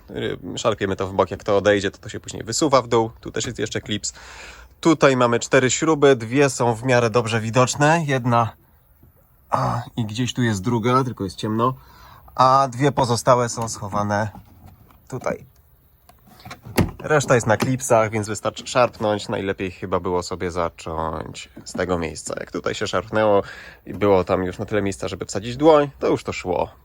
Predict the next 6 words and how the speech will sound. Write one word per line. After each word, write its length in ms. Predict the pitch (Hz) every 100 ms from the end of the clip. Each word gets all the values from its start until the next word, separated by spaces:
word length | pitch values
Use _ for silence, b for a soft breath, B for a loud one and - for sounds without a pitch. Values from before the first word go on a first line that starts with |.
| -
Nie 140 | 127
było 240 | 95 92 87 - - -
problemów. 520 | 95 87 85 - - - - - _ - -
W 60 |
każdym 280 | - 113 113
razie, 240 | 104 98